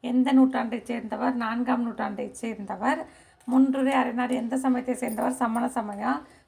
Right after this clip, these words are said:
பதினெண் கீழ்க்கணக்கு நூல்கள்ல ஒன்று. எத்தனை பாடல்களை கொண்டது? நானூறு. மரம் வளர்த்தால் மழை பெறலாம். நீர் உலையில் நீர் பிளஸ் உலையில்,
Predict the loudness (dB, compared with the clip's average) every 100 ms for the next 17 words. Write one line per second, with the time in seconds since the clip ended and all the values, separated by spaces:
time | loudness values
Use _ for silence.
0 | _ -4 2 2 2 -2 -2 2 2 0
1 | -4 -4 -4 -2 -4 -4 -6 -4 -4 -6
2 | -16 _ -8 -4 0 2 4 4 2 2
3 | -2 -2 -4 -4 -2 -2 -2 -2 -2 -2
4 | 0 0 -2 -12 -14 -2 2 6 6 4
5 | 0 2 2 2 0 -2 -2 -2 2 4
6 | 6 6 8 8 8 4 0 2 4 4
7 | -2 -2 -4 -4 -4 -6 -6 -6 -6